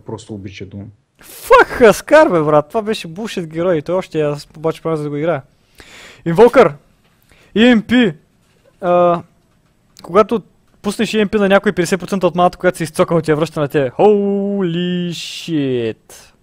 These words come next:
Speaker 1: Мисля, че вече Ice Frog иска тук отново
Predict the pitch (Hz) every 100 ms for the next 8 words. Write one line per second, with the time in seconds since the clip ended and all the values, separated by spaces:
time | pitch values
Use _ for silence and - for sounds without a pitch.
0 | _ _ _ _ _ _ 127 123 139 151
1 | - 123 120 120 127 113 104 101 95 80
2 | 55 _ _ - 117 - 113 104 - -
3 | - 107 101 92 _ 131 - - - 127
4 | 123 104